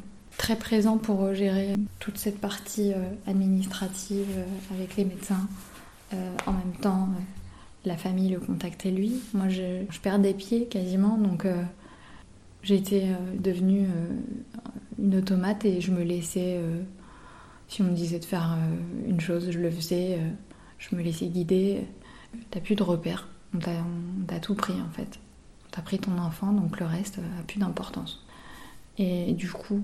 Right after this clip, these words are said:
euh, bah, je suis restée avec lui jusqu'à ce qu'on me dise qu'il fallait que je le laisse. Et ça, c'est un, un deuxième, euh,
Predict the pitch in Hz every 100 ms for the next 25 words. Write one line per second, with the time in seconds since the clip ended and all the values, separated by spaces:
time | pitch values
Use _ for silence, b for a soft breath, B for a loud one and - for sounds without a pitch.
0 | 208 175 165 156 151 156 190 202 - -
1 | - - - - - - 160 175 165 -
2 | 175 170 165 202 202 202 175 - 180 175
3 | 180 202 - 165 190 180 175 165 190 214
4 | - - - - - - - - - 185
5 | - 202 190 170 170 185 - - - -
6 | 190 175 165 180 190 190 190 180 180